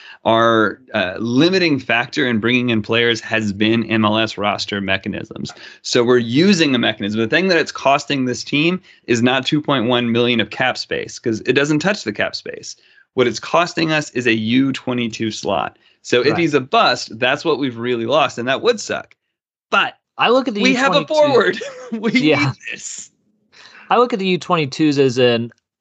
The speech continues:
Speaker 2: okay gamble anyway. I don't, like, I don't expect the U twenty-two slot to be the complete game changer. But so if it is, great. If
Speaker 1: Yeah.
Speaker 2: not, it's a U twenty-two slot. We're looking at a kid. We, that's, that's always gonna be potential over,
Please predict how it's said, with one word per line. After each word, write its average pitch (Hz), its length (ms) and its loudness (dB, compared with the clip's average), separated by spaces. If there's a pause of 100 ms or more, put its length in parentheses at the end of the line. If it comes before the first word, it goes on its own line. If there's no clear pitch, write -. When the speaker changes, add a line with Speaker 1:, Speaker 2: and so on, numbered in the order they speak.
(100)
Speaker 2:
okay 139 360 2
gamble 120 440 0
anyway. 131 580 2
I 117 120 0
don't, 151 200 0
like, 127 300 0 (420)
I 123 80 0
don't 170 180 2
expect 135 380 0
the 131 80 -6
U 127 120 -2
twenty-two 123 540 -2
slot 107 520 0
to 113 100 -6
be 117 180 2
the 101 300 0 (200)
complete 123 520 0
game 117 260 0
changer. 127 600 0 (440)
But 117 280 2
so 127 180 4
if 131 160 2
it 110 120 -2
is, 165 280 2
great. 107 540 -4 (240)
If 120 180 -2
Speaker 1:
Yeah. 120 100 -2
Speaker 2:
not, 143 400 0 (800)
it's 113 140 -8
a 120 60 -2
U 131 160 2
twenty-two 131 540 0
slot. 135 460 0
We're 117 140 -2
looking 120 240 0
at 101 100 -6
a 101 60 -8
kid. 139 460 2
We, 113 180 -2 (300)
that's, 127 260 0
that's 131 220 -2
always 131 180 4
gonna 117 180 0
be 110 140 -2
potential 113 720 -2
over, 98 640 0